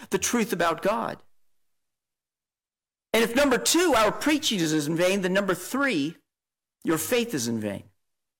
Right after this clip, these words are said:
What you have believed is futile. That God actually sent a man who died for our sins and has the ability to give us life and a hope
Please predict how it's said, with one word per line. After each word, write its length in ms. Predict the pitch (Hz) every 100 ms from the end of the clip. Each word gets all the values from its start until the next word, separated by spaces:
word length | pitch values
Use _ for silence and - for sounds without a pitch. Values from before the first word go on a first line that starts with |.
| _ _ _ _ _ _ _ _ _ _ -
What 220 | 571 269
you 120 | 269
have 420 | 240 277 269 196
believed 680 | 196 196 294 196 127 - - _ _ _
is 160 | - -
futile. 500 | - 233 160 82 - _ _ _ _ _ _ _ _ _ _ _
That 160 | - 202
God 280 | 247 240 226
actually 420 | 226 226 214 202
sent 420 | - - 262 254
a 60 | 208
man 380 | 151 107 73 - _ _ _ _ _ _ _ _ _ _ -
who 120 | 233
died 560 | 170 220 254 240 170 - -
for 160 | 226
our 160 | 190 160
sins 720 | - 214 175 95 - - - _ _ _ _ _ _ -
and 100 | 233
has 320 | 214 269 220
the 120 | 240
ability 500 | 214 170 302 269 196
to 80 | 156
give 160 | 165 214
us 160 | 180
life 480 | 180 208 202 110 - - - -
and 100 | 185
a 40 |
hope 520 | - 285 185 - -